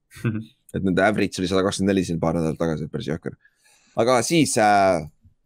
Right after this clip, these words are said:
Speaker 2: teeme meie, äh, ennustused ära siis. Ja alustame nende upset alertidega ja lock of the weekidega. Ja ma võtsin ka upset alertiks Packersi, sest ta, ta on underdog nüüd päris omajagu tegelikult.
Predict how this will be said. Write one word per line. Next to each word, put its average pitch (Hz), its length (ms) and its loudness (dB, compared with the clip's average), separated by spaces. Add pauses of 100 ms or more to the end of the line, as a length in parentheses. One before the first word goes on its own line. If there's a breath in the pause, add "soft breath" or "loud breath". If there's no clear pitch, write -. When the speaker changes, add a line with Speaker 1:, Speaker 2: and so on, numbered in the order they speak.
(260)
Speaker 2:
teeme 123 240 2
meie, 110 300 4 (600)
äh, 98 220 4
ennustused 104 400 0
ära 82 160 0
siis. 78 240 -12 (880)
Ja 110 180 4
alustame 120 280 0
nende 98 140 2
upset 107 260 -6
alertidega 90 760 -2
ja 82 60 0
lock 104 180 -2
of 80 100 -8
the 80 80 -10
weekidega. 76 440 -2 (460 soft breath)
Ja 95 160 4 (800)
ma 127 200 2
võtsin 123 280 -2
ka 104 80 2
upset 110 260 -6
alertiks 90 380 -2
Packersi, 90 500 -2 (320)
sest 82 200 -10
ta, 90 180 0
ta 98 200 0
on 92 40 -2
underdog 92 500 0
nüüd 73 240 -10
päris 82 260 -4
omajagu 92 400 0
tegelikult. 71 480 -10